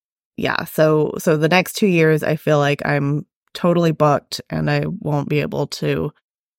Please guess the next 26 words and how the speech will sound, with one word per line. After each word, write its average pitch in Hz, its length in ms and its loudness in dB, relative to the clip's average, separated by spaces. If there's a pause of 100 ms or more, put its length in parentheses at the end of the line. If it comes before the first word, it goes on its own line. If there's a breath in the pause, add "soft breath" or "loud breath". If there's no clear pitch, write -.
(120)
podcast, 180 760 0
and 151 340 0
I - 120 0
want 156 280 0
to 147 320 -2 (140)
really 147 260 2
focus 143 400 -2
on 143 640 -2 (220)
the 143 420 0 (180)
work 147 320 -2
with 156 120 -4
the 143 340 0 (100)
community 165 460 2
in 160 100 2
Setouchi. 160 720 -4 (760)
But 180 120 2
after 254 360 0
that, 170 480 2 (880)
who 202 200 -4
knows 180 400 0
what 165 220 -8
the 165 100 -6
future 156 400 -8
holds? 160 300 -4
I 165 180 0
would 170 260 -2